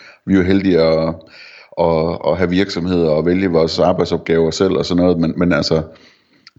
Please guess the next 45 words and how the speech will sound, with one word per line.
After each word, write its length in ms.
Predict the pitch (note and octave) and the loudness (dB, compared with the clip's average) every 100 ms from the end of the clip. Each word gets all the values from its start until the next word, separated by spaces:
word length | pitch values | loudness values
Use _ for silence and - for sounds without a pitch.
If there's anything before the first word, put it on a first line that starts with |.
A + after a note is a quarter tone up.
| - | 0
du 60 | |
ved, 500 | G2 G2 D2+ C2+ D2 - | 2 2 0 -4 -10 -6
der 60 | G#2 | -4
er 80 | |
bare 140 | F#2 F2+ | -2 -2
så 100 | F2 | -2
mange 180 | E2 F2 | -4 -4
ting, 200 | F#2+ E2 | -6 -6
det 60 | |
kunne 100 | D#2 | -4
være 100 | D2+ - | -4 -2
fedt 140 | F#2+ | -2
at 100 | D#2+ | -2
være 440 | D2+ D2+ D#2+ D2 D2+ | 0 0 0 -2 0
rigtig 300 | E2 - E2 | -2 -2 -4
dygtig 280 | F#2 - D2+ | -4 -4 -4
til 340 | F2 E2+ F#2 | -2 0 0
og 340 | A#1 D#2+ D2 | 0 2 0
have 120 | F2 D#2+ | -2 -2
tiden 300 | G2 F2+ E2 | 0 0 0
til 120 | E2 | -2
at 80 | D#2 | -2
sætte 200 | E2+ - | -2 0
sig 100 | F2 | 0
ind 180 | F2+ | 2
i, 160 | F2 F#2 | 0 0
ikke? 160 | A#2 B2+ - _ _ _ - - - - _ _ _ F2+ | -2 -8 -16 _ _ _ -20 -20 -20 -20 _ _ _ 0
Øhm, 800 | F2 E2 E2 D#2+ D#2 D#2+ E2 - _ _ _ _ _ - | 4 4 2 0 -4 -6 -10 -14 _ _ _ _ _ -4
og 100 | G2+ | -4
så 100 | G#2+ | -2
tænkte 240 | A#2+ G2 | -2 0
jeg 80 | F#2 | 0
videre 200 | G#2+ G#2 | 2 4
over 180 | F#2 F2+ | 4 2
det, 180 | F#2+ | 0
og 60 | F#2+ | -2
tænkte, 180 | G2 F#2+ | -4 -6
det 80 | F2 | -6
kunne 100 | F#2 | -2
være 60 | |
meget 160 | G2+ G#2+ | 0 0
sjovt 180 | G#2 F#2 | -2 -2
at 80 | |
snakke 280 | F2 G#2 A#2 | -2 -2 0
om, 80 | F2+ | 0